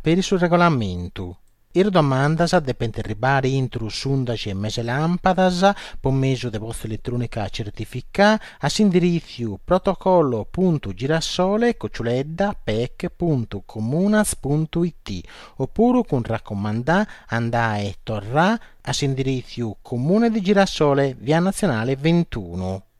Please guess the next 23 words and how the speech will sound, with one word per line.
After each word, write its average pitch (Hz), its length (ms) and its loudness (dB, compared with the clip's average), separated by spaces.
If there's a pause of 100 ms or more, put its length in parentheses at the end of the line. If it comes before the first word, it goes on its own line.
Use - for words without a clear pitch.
(120)
Su - 160 -6
modulo 127 460 -2
può - 140 -14
partecipare 165 800 0
e 120 300 -2
tutte 226 260 0
le 185 160 2
altre 170 380 0
informazioni, 151 800 2 (300)
zagata 123 500 -2 (140)
su 104 220 -6
sito 196 400 -2
internet 175 760 2
w 156 160 -4
w 147 1040 -2
w 151 640 -2 (260)
punto 127 560 0
comune 196 720 0
punto 143 380 0
girasole 190 640 -2
punto 135 600 0
u 90 180 -10
g 190 260 0